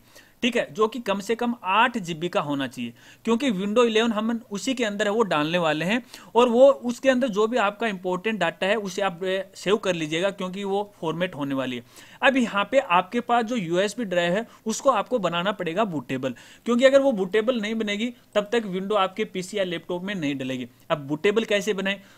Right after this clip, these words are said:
तो देखिए फ्रेंड्स, बूटेबल के लिए तो वैसे मैंने एक अलग सी वीडियो बना रखी है, वीडियो के डिस्क्रिप्शन में उसका लिंक मिल जाएगा, लेकिन फिर भी आपको थोड़ा सा आपको यहाँ बता देता हूँ। देखिए क्या करना है, आपको रिफ्यूज नाम का एक वेबसाइट है,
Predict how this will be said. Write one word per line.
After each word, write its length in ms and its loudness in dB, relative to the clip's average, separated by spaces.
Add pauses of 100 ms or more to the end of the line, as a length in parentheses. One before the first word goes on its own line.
तो 60 0
देखिए 220 2
फ्रेंड्स, 320 -2
बूटेबल 440 0
के 120 -4
लिए 120 -4
तो 160 -4
वैसे 240 -2
मैंने 200 -4
एक 80 -6
अलग 220 -2
सी 100 -8
वीडियो 300 0
बना 200 -2
रखी 220 -2
है, 60 -4
वीडियो 240 0
के 80 0
डिस्क्रिप्शन 480 -6
में 80 -6
उसका 220 -2
लिंक 220 -4
मिल 180 -4
जाएगा, 240 -2
लेकिन 240 -4
फिर 160 -4
भी 120 -4
आपको 240 -2
थोड़ा 240 -4
सा 140 -4
आपको 180 -6
यहाँ 180 -8
बता 260 -2
देता 220 -4
हूँ। 100 -4 (260)
देखिए 220 0
क्या 180 2
करना 260 0
है, 160 0 (300)
आपको 360 4
रिफ्यूज 400 -2
नाम 200 0
का 120 -2
एक 220 -4 (460)
वेबसाइट 480 0
है, 100 -2